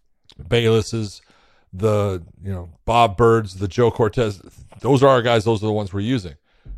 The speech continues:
Well, you said that was, I believe it was Doc Harvey. Uh, <sighs> did I say, I said that wrong. Harvey Doc.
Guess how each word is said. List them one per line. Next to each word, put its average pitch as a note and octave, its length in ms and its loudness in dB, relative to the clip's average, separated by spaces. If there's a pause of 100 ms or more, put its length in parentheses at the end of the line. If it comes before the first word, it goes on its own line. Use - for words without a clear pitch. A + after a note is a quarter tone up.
(260)
Well, G2+ 280 -2
you G#2 280 -6
said G#2+ 220 -2
that C3 160 2
was, A2+ 140 0
I F#2+ 140 -4
believe C3+ 260 -4
it B2 40 -2
was F2 100 -4
Doc A2 280 2
Harvey. A2+ 440 -2 (600)
Uh, F2+ 300 -12 (1040)
<sighs> - 60 -20 (960)
did F2 80 -16
I F2 80 -16
say, F2 160 -16 (380)
I - 40 -20
said F#2 200 -14
that D#2+ 120 -16
wrong. E2 140 -18
Harvey F#2 280 -10
Doc. D#2+ 300 -6